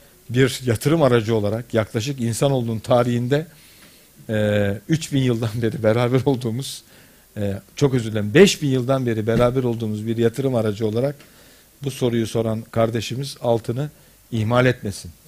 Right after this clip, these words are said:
Altın şundan dolayı ihmal etmesin. E, Çin Merkez Bankası, e, bu küresel savaşta, e, rezervlerini korumak için rezervlerinin anlamlı bir bölümünü Amerikan tahvillerinde tutmaya devam etmenin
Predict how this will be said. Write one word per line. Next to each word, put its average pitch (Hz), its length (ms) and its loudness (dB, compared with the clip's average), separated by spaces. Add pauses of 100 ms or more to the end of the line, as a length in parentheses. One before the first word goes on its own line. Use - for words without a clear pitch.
(160)
Altın 120 420 -2 (540)
şundan 139 460 2
dolayı 123 240 2
ihmal 113 260 2
etmesin. 120 520 -2 (600)
E, 107 460 0
Çin 135 420 -2 (140)
Merkez 113 460 0
Bankası, 117 540 -2 (680)
e, 110 200 -2
bu 131 80 -4
küresel 139 420 2
savaşta, 131 640 2 (640)
e, 107 140 0
rezervlerini 127 560 2
korumak 131 420 -2
için 143 300 -6 (600)
rezervlerinin 120 680 0
anlamlı 123 440 0
bir 120 140 -4
bölümünü 113 480 -2 (140)
Amerikan 117 460 -2
tahvillerinde 113 760 -2
tutmaya 110 440 -4
devam 123 300 0
etmenin 120 420 -4